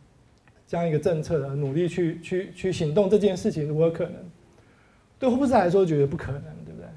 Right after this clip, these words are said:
可是洛克来说，他，你看，这群上街头抗议的人啊，他们基本上 more or less，他们，他们可能是在做违法的事情，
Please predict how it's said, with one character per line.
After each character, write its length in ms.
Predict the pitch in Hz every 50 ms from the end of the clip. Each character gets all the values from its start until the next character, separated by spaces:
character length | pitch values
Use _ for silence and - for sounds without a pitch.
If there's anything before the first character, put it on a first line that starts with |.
| - - - _ _ _ _ _ _ _ _
可 100 | - 226
是 60 | 269 285
洛 120 | 349 -
克 120 | 240 302
来 120 | 285 233 214
说， 140 | - 226 220
他， 200 | 240 269 262 -
你 80 | - 190
看， 240 | 254 269 233 - - - - - - _ _ _ _ _ _ _ _ _
这 120 | - 381
群 340 | - - - 254 247 262 - -
上 280 | - - - 330 294 240
街 100 | 269 277
头 100 | 247 214
抗 240 | 208 - 233 233 226
议 100 | 233 220
的 140 | 175 151 139
人 240 | 131 123 120 123
啊， 200 | 123 123 127 131 151 -
他 80 | 262
们 100 | 294 269
基 100 | 233 311
本 160 | 285 240 156
上 300 | 156 196 202 190 185 170 170 - - - - - - - _ _
more 340 | - 226 302 294 254 202 165
or 40 | 180
less， 320 | 220 220 185 151 - -
他 140 | - 190 240
们， 100 | 233 214 - -
他 120 | 214 220 254
们 80 | 254
可 100 | - 175
能 80 | 156 147
是 60 | 175
在 100 | 185 190
做 140 | 190 196 147
违 120 | 147 156
法 200 | 151 165 143 123
的 80 | 120 110
事 140 | 110 113 110
情， 160 | - 160